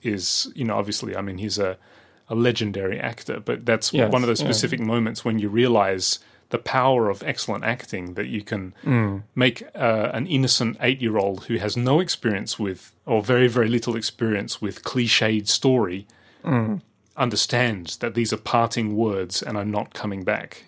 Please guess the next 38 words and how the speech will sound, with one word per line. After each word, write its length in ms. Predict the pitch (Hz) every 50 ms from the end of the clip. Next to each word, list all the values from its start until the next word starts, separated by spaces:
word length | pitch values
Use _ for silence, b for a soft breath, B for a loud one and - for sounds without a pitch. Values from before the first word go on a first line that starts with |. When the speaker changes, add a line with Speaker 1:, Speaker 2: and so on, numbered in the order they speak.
| _ _
Speaker 2:
Mm. 420 | - 139 131 123 113 107 104 170 156 - _ _ _ _ _ _ _ -
Interesting. 680 | 156 156 151 - - 160 139 - - 135 123 175 190 147 -
Yeah. 320 | 151 160 156 131 113 110 - - _ _ _ -
Yeah, 140 | 160 143 131
that 180 | 135 147 147
is 120 | 165 160 165
interesting. 340 | 147 135 - - - - B B B B B B B B B B
I 60 | 185 180
wonder 480 | 196 233 247 247 240 226 220 202 - -
now, 600 | - 170 180 180 151 127 233 226 214 170 170 175 - _ _ _ _ _ _
circling 500 | - - 180 165 151 - - 156 147 139
back 240 | 156 151 - - -
to 340 | - - 143 139 131 131 127 -
the 60 | 147
more 220 | 135 135 131 127 123
recent 460 | 127 147 160 - - - 139 135 131
movies, 680 | 139 131 - - - - - - - - - - - _ _ _ _ _ _ _ _ _ _ _ _ -
obviously 520 | - 156 175 175 147 - - 156 151 139
we've 580 | 139 151 156 170 175 170 156 - - - - _ _ _ _ _ _ -
gone 180 | - 143 135 123
on 100 | 120 120
record 360 | 123 120 117 - 135 127 120
as 120 | 127 120 -
having 380 | 131 123 117 113 113 113 113 113
very 200 | - 135 120 113
much 240 | 117 135 - - 127
enjoyed 500 | 117 107 - 131 123 123 131 147 - - - _ _ _ -
these, 360 | - 131 123 113 113 - - - _
these 240 | - 147 127 110 117
new 200 | 131 127 123 120
Star 280 | 113 - - 143 123 120
Wars 200 | 120 120 110 117
movies 360 | 123 123 117 120 123 110 -
that 80 | - -
have 60 | 127
been 120 | 127 120
coming 240 | - 123 127 123 127
out. 180 | 143 151 -